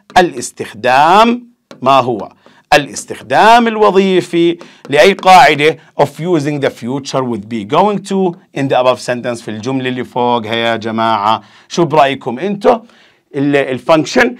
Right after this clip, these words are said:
الدليل إنه الولد مش شايف قدامه، إذن هذا أنا اعتمدت على دليل. إذن هذا عبارة عن إيش يا جماعة؟ هذا عبارة عن predictions. ماله؟ predictions that، أو prediction، sorry،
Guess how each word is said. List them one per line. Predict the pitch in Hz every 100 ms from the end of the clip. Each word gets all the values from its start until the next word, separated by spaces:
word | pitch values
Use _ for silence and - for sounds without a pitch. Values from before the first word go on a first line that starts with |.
| - - _ _ _ _ -
الدليل | 214 262 269 247 220
إنه | 240 220
الولد | 220 214 143
مش | 143
شايف | - 202 185 135
قدامه، | 147 131 202 233 254
إذن | 180 175
هذا | 190 185
أنا | 165
اعتمدت | 147 170 156 139
على | 135 131
دليل. | 165 220 233 - _
إذن | 156 156
هذا | 180 175
عبارة | 151 160 165
عن | 139 170
إيش | 175 -
يا | 120
جماعة؟ | 117 113 98 104 - _ -
هذا | 143 123
عبارة | 104 107 113
عن | 101 95 104 95
predictions. | 101 101 196 - 226 233 196 - _ _ _
ماله؟ | 147 143 135 143 147 _ - _ _ _ -
predictions | 107 196 - 202 196 196 - _ _ _ _ _ - 120
that، | 156 151 151 - - - _ _ _ _ _ _ _ _ _ 120
أو | 113
prediction، | 113 135 165 - 170 151 - _ _ _ _ -
sorry، | 143 78